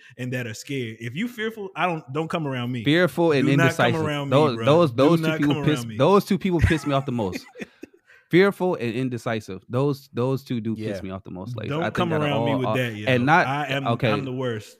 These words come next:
Speaker 1: I'm the
Speaker 2: Let me
Speaker 1: worst.
Speaker 2: rephrase it. Let me rephrase it. Fearful and not acting are the, <laughs> not people who are fear, have fear, but people who are fearful and not acting piss me off, and then indecisive people because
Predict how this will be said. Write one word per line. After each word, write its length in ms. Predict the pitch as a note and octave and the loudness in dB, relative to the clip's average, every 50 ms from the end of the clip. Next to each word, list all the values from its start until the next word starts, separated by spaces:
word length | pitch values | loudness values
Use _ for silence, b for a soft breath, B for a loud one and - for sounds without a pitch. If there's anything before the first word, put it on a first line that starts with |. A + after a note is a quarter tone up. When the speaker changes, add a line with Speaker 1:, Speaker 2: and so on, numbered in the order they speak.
| _ - | _ -10
Speaker 1:
I'm 160 | B2+ C3 C3 | -10 -8 -6
the 40 | B2+ | -4
Speaker 2:
Let 120 | G2+ A2+ B2 | -2 0 2
me 100 | C3+ C3+ | 4 4
Speaker 1:
worst. 200 | C3+ C3 C3 - | 4 4 4 4
Speaker 2:
rephrase 280 | C3+ B2 A#2+ A#2 G#2+ A2 | 2 4 4 2 0 -2
it. 120 | G#2+ - _ | -4 -6 _
Let 140 | - G2 G#2 | -10 -6 -6
me 80 | A2 A#2 | -4 -4
rephrase 360 | A#2 A2 - G#2 F#2+ F#2 F2+ | -4 -4 -4 -6 -6 -8 -10
it. 120 | G#2 - | -14 -16
Fearful 420 | _ - B2+ C#3 C#3+ C3+ D3 C#3 B2+ | _ -4 -2 -2 -2 0 0 -2 -2
and 220 | G#2 A#2 G#2+ G#2 | -2 -2 -2 -2
not 200 | G#2+ A2 G2+ - | 0 0 -2 -2
acting 500 | - G2 G2+ G2 - - E2 D2+ E2 G#2+ - _ _ _ - | -2 -4 -4 -4 -6 -10 -16 -16 -16 -18 -20 _ _ _ -8
are 220 | - G2 G2 G2+ | -6 -4 -4 -4
the, 140 | G2 G2 G#2 | -6 -8 -6
<laughs> 240 | - - C3 - E3 G#2+ | -4 -2 2 2 2 2
not 320 | A2+ A#2 B2 A2+ G2+ _ | 2 0 -2 -2 -4 _
people 260 | _ - B2+ A2 A2 A2 | _ -10 -8 -8 -8 -8
who 260 | G#2 A2 G#2+ G#2 - | -6 -6 -6 -8 -8
are 120 | - G2+ G2 | -8 -8 -8
fear, 280 | - - G#2+ G2 F2+ F#2+ | -8 -8 -8 -8 -8 -8
have 220 | - A2+ G2+ G2 - | -6 -6 -6 -6 -8
fear, 220 | _ - G2 F2+ F2 | _ -12 -14 -12 -12
but 140 | F#2+ F#2+ | -14 -12
people 240 | - - A#2 A2 A2+ | -10 -10 -8 -6 -6
who 80 | A2 G2+ | -6 -6
are 60 | F#2 | -6
fearful 340 | - - G#2 G2+ - - F#2+ | -6 -8 -8 -8 -8 -10 -10
and 100 | F#2 F#2 | -10 -10
not 160 | F#2 F2+ E2+ | -10 -10 -10
acting 320 | E2 F2 F2 - - - | -10 -12 -14 -14 -18 -20
piss 260 | - _ - F#2+ - - | -16 _ -14 -14 -14 -14
me 80 | F#2+ | -12
off, 140 | F2+ F2+ F2 - | -12 -12 -12 -12
and 100 | F2+ F#2+ | -14 -14
then 80 | E2+ | -14
indecisive 640 | - - G2 F#2 F#2 F2+ - F#2 F2+ F2 - - E2+ | -12 -12 -12 -10 -12 -12 -12 -14 -14 -14 -14 -16 -18
people 320 | _ - F#2 - E2+ E2+ - | _ -18 -20 -20 -20 -20 -20
because 500 | - F2+ - - F#2 F2+ F2+ F2+ F2 - | -20 -18 -14 -12 -10 -10 -10 -12 -14 -16